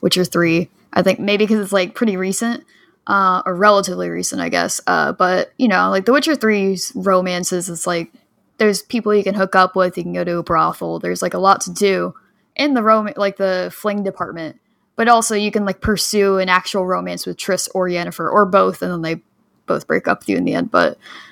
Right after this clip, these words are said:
uh, they, I feel like those, I didn't, I, I romanced Yennefer, so obviously I'm more siding with her, but her romance is, like, there's, like, a whole arc to it, you know? It's not just, like, you make a choice and all of a sudden you guys are together.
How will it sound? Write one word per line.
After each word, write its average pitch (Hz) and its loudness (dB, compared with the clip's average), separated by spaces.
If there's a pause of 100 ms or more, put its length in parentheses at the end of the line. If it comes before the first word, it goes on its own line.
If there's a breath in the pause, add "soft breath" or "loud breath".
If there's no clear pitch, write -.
(180 loud breath)
uh, 180 -2 (840)
they, 226 2 (140)
I 208 -2
feel 233 -6
like 233 -4
those, 208 0 (440)
I 220 4
didn't, 226 0
I, 202 4
I 185 -4
romanced 190 -4
Yennefer, 185 -2
so 175 -2
obviously 180 -2
I'm 180 -2
more 180 0
siding 180 -2
with 170 -4
her, 180 0
but - -4 (440)
her 208 2
romance 196 2
is, 190 -6
like, 185 -4 (400)
there's, 214 0
like, 220 0
a 214 4
whole 226 2
arc 185 0
to 214 2
it, 214 0
you 214 -2
know? 214 4
It's - -2
not 190 2
just, - -4
like, 170 -4 (160)
you 202 0
make 190 2
a 190 -2
choice 180 0
and 175 -2
all 180 4
of 180 -2
a 180 -6
sudden 180 -2
you 175 -2
guys 175 0
are 180 -6
together. 180 0